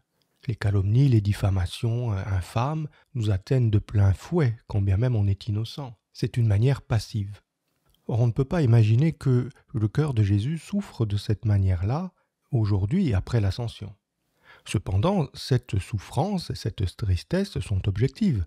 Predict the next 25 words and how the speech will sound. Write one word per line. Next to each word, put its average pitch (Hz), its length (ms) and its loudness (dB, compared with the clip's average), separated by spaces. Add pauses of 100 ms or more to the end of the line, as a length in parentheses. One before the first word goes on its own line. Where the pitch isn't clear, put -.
(360)
On 104 60 0
se 98 100 -2
souvient, 104 540 4
euh, 92 140 2
les, 92 220 -2
les 98 200 -2
apparitions 101 500 0
aux 98 120 0
enfants 95 300 -2
de 95 60 0
Fatima, 123 500 -4
quand 101 220 -4
l'ange 101 480 -2 (160)
leur 104 220 -4
porte - 340 -4
la 90 140 0
communion, 104 640 -4 (460)
et 139 80 -2
il 104 120 0
les 98 180 2
invite 95 360 0
à 98 60 4
réparer 113 580 2
les 95 200 4
offenses 180 600 -4